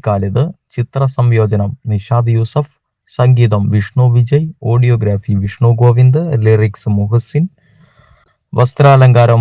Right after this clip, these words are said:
മാഷർ ഹംസ, വി എഫ് എക്സ് ഡിജി ബ്രിക്സ്, മേക്കപ്പ് റോണക് സേവിയർ, ആക്ഷൻ കൊറിയോഗ്രാഫി ജോഫിൽ ലാല്, കലൈ കിങ്സൺ, ആർട്ട് ഡയറക്ടർ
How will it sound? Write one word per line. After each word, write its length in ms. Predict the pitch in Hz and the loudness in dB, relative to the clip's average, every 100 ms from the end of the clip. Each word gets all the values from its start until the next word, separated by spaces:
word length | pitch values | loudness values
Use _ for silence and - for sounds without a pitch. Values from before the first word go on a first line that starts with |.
| 110 | 4
മാഷർ 360 | 107 113 - 117 | 2 2 -2 0
ഹംസ, 260 | 117 117 - 135 139 | 0 -2 -2 0 0
വി 100 | 113 113 113 | 0 -2 -2
എഫ് 140 | - | -2
എക്സ് 260 | 110 - 110 95 | -6 -4 -6 -4
ഡിജി 260 | 98 104 113 113 | -4 -2 -2 0
ബ്രിക്സ്, 360 | 123 - 160 180 151 - - 110 | -2 -4 -6 -6 -8 -12 -6 -2
മേക്കപ്പ് 480 | 113 117 107 - | -2 -4 -6 -6
റോണക് 360 | 104 110 120 - | -4 -2 -2 -4
സേവിയർ, 380 | 123 120 120 143 156 - _ _ | -4 -2 0 -2 -4 -16 _ _
ആക്ഷൻ 480 | 110 120 - - 135 135 - | -4 -2 -4 0 0 0 -4
കൊറിയോഗ്രാഫി 800 | 120 123 131 127 120 113 - 110 107 123 104 | -4 0 2 2 2 0 0 -2 -2 -6 -2
ജോഫിൽ 380 | 117 127 - 127 107 | -2 0 0 2 2
ലാല്, 280 | 104 104 120 - _ _ _ | 0 -2 -6 -10 _ _ _
കലൈ 260 | 110 117 131 127 | -4 0 0 0
കിങ്സൺ, 400 | 107 101 - 107 120 _ _ 113 | 0 0 -2 -4 -4 _ _ -2
ആർട്ട് 340 | 120 131 131 127 | -2 0 -2 0
ഡയറക്ടർ 400 | 117 113 - | 0 -2 -8